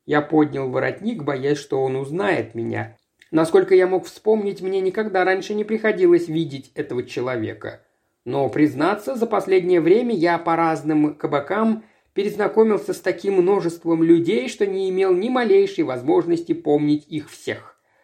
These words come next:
Да кроме того, как известно, пьянство не способствует укреплению памяти. Я ясно видел, что этот человек знает меня. Его, очевидно, нисколько не смущало, что я был мертв и похоронен.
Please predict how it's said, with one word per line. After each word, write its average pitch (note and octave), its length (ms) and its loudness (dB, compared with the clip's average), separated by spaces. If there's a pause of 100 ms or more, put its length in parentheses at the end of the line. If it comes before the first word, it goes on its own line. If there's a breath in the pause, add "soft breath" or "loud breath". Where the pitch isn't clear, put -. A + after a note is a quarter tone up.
(180)
Да - 120 -4
кроме D#3+ 240 2
того, F3 340 2
как F3+ 220 -4
известно, F#3 440 0
пьянство D#3+ 540 -4
не G#3+ 140 -4
способствует A#3 880 -4
укреплению C#3 760 0
памяти. A2+ 600 -10 (680)
Я C#3+ 140 0
ясно F3 360 2
видел, G3 380 2
что - 200 -4
этот E3+ 380 -2
человек D#3+ 540 0
знает D3+ 600 -2
меня. A#2 440 -10 (360)
Его, A3+ 180 -4
очевидно, A3+ 460 -2
нисколько G#3+ 560 2
не C#3+ 100 -4
смущало, D3+ 560 -2
что - 160 -6
я C#3 260 0
был C3 440 -2
мертв C#3 640 -2
и D#3 80 -4
похоронен. C#3+ 800 -4